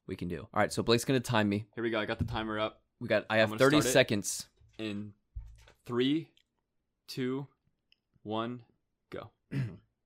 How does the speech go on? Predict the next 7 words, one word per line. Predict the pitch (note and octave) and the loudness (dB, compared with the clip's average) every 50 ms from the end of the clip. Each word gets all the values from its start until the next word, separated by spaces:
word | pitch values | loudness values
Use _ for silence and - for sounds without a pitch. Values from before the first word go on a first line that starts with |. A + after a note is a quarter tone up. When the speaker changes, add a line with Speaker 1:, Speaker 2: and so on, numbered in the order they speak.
| _ _ _ _ _ _ _ _ _ _ _ - | _ _ _ _ _ _ _ _ _ _ _ -6
Speaker 1:
So | - - B2+ A#2 A2 | 2 4 6 6 6
peaches | G#2+ - - D#3 D#3+ - - D#3 C#3 - - - | 4 2 0 0 0 2 -2 -4 -4 -4 -4 0
are | G#2+ G#2+ G#2 G2+ G2+ G2+ - - _ _ _ - - _ _ _ _ _ _ _ _ _ _ _ | 2 2 4 2 2 0 -4 -8 _ _ _ -20 -20 _ _ _ _ _ _ _ _ _ _ _
the | B2+ C3 | 0 0
superior | - C#3 A2+ D#3 D#3+ E3 E3 D#3 | 0 4 6 8 10 10 10 8
fruit | - - D#3+ D#3+ D3 D3 - - - - - | 6 6 6 6 6 6 2 -4 -6 -2 0
because | B2 A#2 - - B2+ A2+ A2+ A2 G#2+ G#2 - - - - | 0 0 2 4 4 6 6 6 4 2 -2 -4 -4 -6